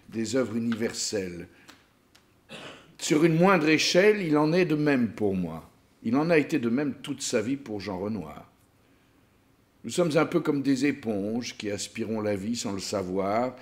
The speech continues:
et qui la rendons ensuite transformée,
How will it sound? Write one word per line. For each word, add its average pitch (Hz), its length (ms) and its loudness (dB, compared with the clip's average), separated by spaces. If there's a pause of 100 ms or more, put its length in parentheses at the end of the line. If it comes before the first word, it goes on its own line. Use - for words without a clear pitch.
(340)
et 87 60 -10
qui - 160 -6
la 104 140 -2
rendons 113 520 0
ensuite - 720 -2
transformée, 113 1080 0